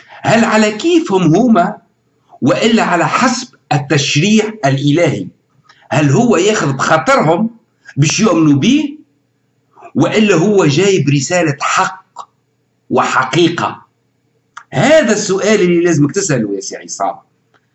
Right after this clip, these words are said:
هو مش على كيفهم، وتنرجع لك من بعد وتنتكلموا في هذا الموضوع، إن هناك أمثلة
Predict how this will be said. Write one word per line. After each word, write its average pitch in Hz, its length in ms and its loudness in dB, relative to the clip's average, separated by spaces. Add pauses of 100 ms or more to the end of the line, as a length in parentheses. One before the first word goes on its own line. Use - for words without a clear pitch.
(380)
هو 139 160 4
مش - 160 2
على 302 220 0
كيفهم، 196 580 0 (580)
وتنرجع 220 600 2
لك 294 120 -2
من 233 180 4
بعد 214 300 2 (440)
وتنتكلموا 120 640 -2
في 135 160 0
هذا 131 120 0
الموضوع، 117 640 0 (380)
إن 143 160 2
هناك 135 560 -2
أمثلة 269 600 -2